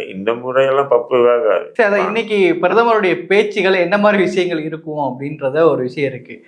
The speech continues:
Speaker 2: ஏன்னா, தேர்தல் தேதி அறிவிச்சதுக்கு அப்புறம் தமிழ்நாடு வராரு. இந்த வழக்கமா பிரதமர் அவர்களுடைய பேச்சு, கடந்த பத்தாண்டுகள் ஆட்சியில நாங்க என்னென்ன செஞ்சோம், அதை பத்தி எல்லாம் பெருசா பேசினா, அதுக்கு முந்தைய ஆட்சியினுடைய குறைபாடுகள் தான் பேசுவாரு.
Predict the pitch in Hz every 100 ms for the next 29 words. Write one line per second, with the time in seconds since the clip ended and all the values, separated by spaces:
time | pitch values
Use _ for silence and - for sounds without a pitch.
0 | - - _ - 156 160 - 180 180 170
1 | 156 156 185 180 147 151 151 165 156 143
2 | 156 147 135 135 131 175 175 - _ -
3 | 143 143 180 226 240 220 233 220 190 170
4 | 170 180 190 175 160 156 151 147 143 156
5 | 156 190 185 160 165 175 165 143 131 123
6 | 120 - 147 175 175 175 175 147 160 170
7 | - 180 165 190 175 147 156 165 165 170
8 | 151 147 156 165 165 - _ - 156 170
9 | 170 165 165 196 185 175 180 - 156 151
10 | 151 151 147 180 156 147 165 196 202 175
11 | 175 160 151 147 165 180 170 156 151 160
12 | 151 143 147 135 120 147